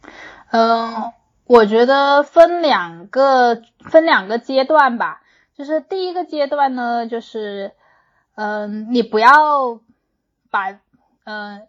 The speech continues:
你不要把这个事情想得太复杂。就是，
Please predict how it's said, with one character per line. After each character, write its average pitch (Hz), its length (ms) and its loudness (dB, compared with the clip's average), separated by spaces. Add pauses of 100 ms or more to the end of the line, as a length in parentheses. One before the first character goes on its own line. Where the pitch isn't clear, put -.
(100)
你 247 100 -8
不 233 120 -4
要 277 180 2
把 220 160 -4
这 233 100 -10
个 262 120 -8
事 302 160 -14
情 202 480 -18
想 180 220 -10
得 208 80 -14
太 294 160 -10
复 185 240 -20
杂。 180 280 -18 (460)
就 359 140 -2
是， 339 300 2